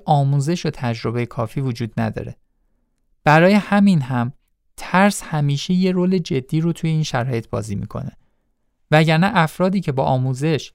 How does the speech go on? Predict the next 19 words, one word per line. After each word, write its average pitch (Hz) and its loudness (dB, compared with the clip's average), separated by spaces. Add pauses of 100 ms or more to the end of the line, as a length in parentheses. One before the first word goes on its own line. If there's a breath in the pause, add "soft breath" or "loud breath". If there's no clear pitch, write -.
به 139 2
تجربهٔ 139 -2
شخصی 170 -6
درستی 151 -4
رسیدن، 135 -2 (420)
می‌بینیم 220 6
کارهای 151 0
فوق‌العاده‌ای 139 0
حتی 160 -4
در 147 0
اشل 165 -2
بزرگ 151 0
انجام 123 0
می‌دن. 110 -6 (560)
در 147 4
عین 156 2
حال 147 0 (340)
نه 160 4
نگرانن، 143 2